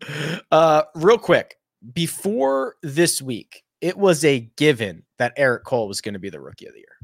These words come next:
It was just, it was o-, it was over. There was no way for him to lose it.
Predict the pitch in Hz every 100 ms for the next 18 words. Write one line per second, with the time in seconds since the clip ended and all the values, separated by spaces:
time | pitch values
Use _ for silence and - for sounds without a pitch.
0 | - 127 110 - - 123 - 147 123 113
1 | 131 127 143 127 170 220 202 208 202 _
2 | _ _ _ - 127 123 151 185 175 175
3 | 165 147 143 120 113 196 208 175 202 -